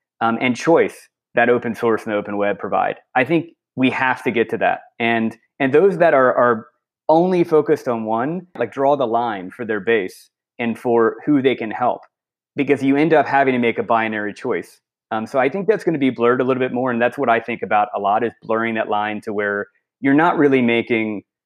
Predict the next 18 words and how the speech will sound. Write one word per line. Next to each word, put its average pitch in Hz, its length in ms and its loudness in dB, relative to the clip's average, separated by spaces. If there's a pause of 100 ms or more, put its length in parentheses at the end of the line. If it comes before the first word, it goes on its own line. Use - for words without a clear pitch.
(240)
a 117 100 0
choice 120 360 -2
as 127 100 -8
a 135 60 0
merchant. 139 360 0
It's 120 120 -2
like, 123 220 0
do 135 80 -4
you 135 100 4
want 135 180 2
ease 123 160 0
of 117 80 -6
use? 131 360 0
Do - 120 -20
you 123 80 -2
want 110 160 -2
low 113 140 2
barrier? 131 440 0